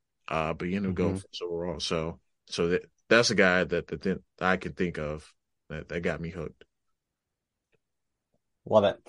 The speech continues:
Speaker 2: Mine was Deebo Samuel, man. Mine was Deebo Samuel.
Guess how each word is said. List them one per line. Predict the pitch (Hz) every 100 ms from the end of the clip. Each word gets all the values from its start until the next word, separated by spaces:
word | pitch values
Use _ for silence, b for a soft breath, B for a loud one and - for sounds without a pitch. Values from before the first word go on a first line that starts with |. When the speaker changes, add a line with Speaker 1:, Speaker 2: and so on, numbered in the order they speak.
| b b -
Speaker 2:
Mine | 165 208
was | 123
Deebo | 139 120
Samuel, | - 101 98 98 92
man. | 92 92 90 87 _ _ _ _ _ _ _ -
Mine | 127
was | 131
Deebo | 117 117 104
Samuel. | 110 98 95 90